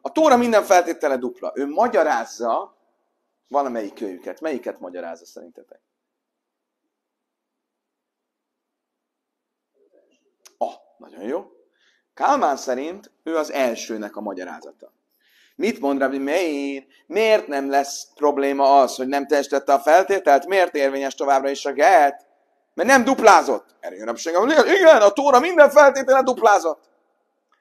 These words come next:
Van egy másik lehetőség is, hogy valójában, bármilyen meglepő legyen,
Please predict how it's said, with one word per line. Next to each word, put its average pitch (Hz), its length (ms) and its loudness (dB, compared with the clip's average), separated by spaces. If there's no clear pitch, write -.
Van 151 160 -6
egy 135 60 -4
másik 117 360 -4
lehetőség 85 540 -14
is, 78 100 -20
hogy 95 100 -20
valójában, 131 840 -4
bármilyen 123 440 0
meglepő 104 380 -10
legyen, 147 420 -6